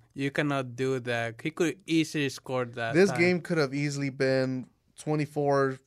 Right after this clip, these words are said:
Speaker 2: fourteen. I am going off based off the old touchdown. But, um, usually most teams go for, what, two points now?
Speaker 1: Yes, the
Speaker 2: But this
Speaker 1: majority.
Speaker 2: he could at least had this. The score could have at least been twenty-three. fourteen.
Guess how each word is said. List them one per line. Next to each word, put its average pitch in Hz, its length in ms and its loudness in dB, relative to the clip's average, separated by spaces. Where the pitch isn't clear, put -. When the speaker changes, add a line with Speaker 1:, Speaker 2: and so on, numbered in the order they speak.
Speaker 2:
fourteen. 131 460 -4
I 127 180 2
am 127 180 -2
going 127 260 -2
off 120 280 -4
based 120 260 -4
off 120 240 -6
the 123 120 -6
old 117 140 -6
touchdown. 120 480 -6
But, 117 140 -6
um, 127 340 0
usually 147 240 -4
most 143 180 0
teams 147 200 -6
go 139 120 -2
for, 131 140 -10
what, 117 240 -8
two 180 140 -10
points 226 300 -10
now? 254 180 -10
Speaker 1:
Yes, 139 640 0
the 151 120 -2
Speaker 2:
But 151 100 6
this 202 140 8
Speaker 1:
majority. 135 380 0
Speaker 2:
he 180 120 2
could 226 160 8
at 190 100 10
least 180 300 6
had 156 420 6
this. 160 180 -2
The 143 100 -8
score 214 220 2
could 196 100 2
have 160 160 6
at 147 60 6
least 156 260 0
been 143 380 2
twenty-three. 143 720 0
fourteen. 123 640 -2